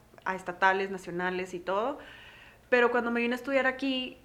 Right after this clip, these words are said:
por la cuestión de, pues, la carga académica,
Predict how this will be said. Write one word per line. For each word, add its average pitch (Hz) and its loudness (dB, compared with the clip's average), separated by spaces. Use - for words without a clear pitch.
por 202 0
la 196 0
cuestión 214 -4
de, 214 0
pues, 180 -10
la 185 -4
carga 208 2
académica, 220 -2